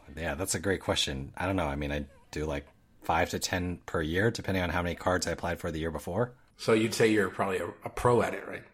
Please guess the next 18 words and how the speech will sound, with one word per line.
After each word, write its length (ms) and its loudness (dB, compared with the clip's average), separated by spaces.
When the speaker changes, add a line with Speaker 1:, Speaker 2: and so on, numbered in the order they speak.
Speaker 1:
Uh, 580 8
I 60 6
wouldn't 160 4
say 140 8
I'm 100 10
a 60 8
pro 400 6
at 120 6
it. 200 2
Like, 220 -4
I 160 2
really 480 6
hate 320 2
talking 320 0
to 60 -4
human 280 -2
beings. 340 -2
So 420 -2